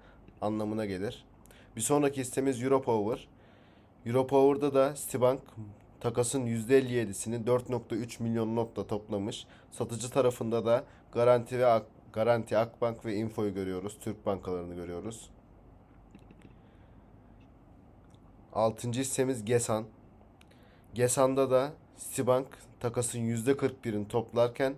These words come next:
yatırım fonları da yüzde kırk ikisini satmış arkadaşlar. Kontrolmatik'le devam ediyoruz. Kontrolmatik'te de yine Citibank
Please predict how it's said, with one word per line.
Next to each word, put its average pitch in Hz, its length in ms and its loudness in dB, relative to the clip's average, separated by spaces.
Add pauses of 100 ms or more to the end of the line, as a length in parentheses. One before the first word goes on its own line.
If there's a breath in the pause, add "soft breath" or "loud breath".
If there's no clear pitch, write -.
(280 loud breath)
yatırım 117 340 -4
fonları 117 520 -2
da 127 160 2 (140)
yüzde 113 300 -4
kırk 113 200 -4
ikisini 110 440 -6 (320 loud breath)
satmış - 460 -6
arkadaşlar. 101 640 -6
Kontrolmatik'le 123 840 2
devam 117 280 6
ediyoruz. 101 520 -2 (360 loud breath)
Kontrolmatik'te 123 840 0
de 127 260 2
yine 117 360 0 (120)
Citibank 117 400 0